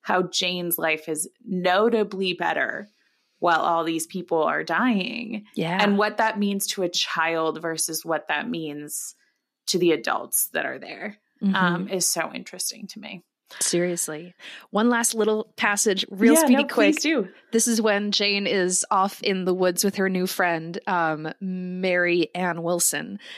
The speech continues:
Speaker 2: And just this little passage here, the visuals of it makes me so happy. "My favorite seat was a smooth and broad stone, rising white and dry from the very middle of the beck,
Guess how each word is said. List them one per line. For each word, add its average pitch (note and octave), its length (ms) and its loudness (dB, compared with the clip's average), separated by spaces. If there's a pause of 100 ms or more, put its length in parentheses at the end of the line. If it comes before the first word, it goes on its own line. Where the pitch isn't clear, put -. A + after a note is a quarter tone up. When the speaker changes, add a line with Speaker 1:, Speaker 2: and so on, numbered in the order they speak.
(100)
Speaker 2:
And G3+ 140 2
just A3 140 2
this C4 140 2
little C#4 160 2
passage A#3+ 440 0
here, G3 240 4
the G3 100 -4
visuals G3+ 500 2
of D#3+ 100 2
it D#3 100 -2
makes F3+ 200 -4
me F#3 80 0
so G#3+ 240 2
happy. E3+ 500 0 (440)
"My G3+ 160 4
favorite C4+ 460 2
seat - 420 0
was F#3+ 140 2
a E3+ 40 0
smooth G#3 600 4
and F#3+ 140 0
broad F3 280 0
stone, E3 640 0 (240)
rising F#3+ 500 2
white E3 380 -2
and F3+ 120 -6
dry E3 380 0
from E3+ 180 -6
the D3+ 60 -6
very E3+ 240 2
middle E3 320 0
of D#3 140 -2
the - 80 -8
beck, - 380 -6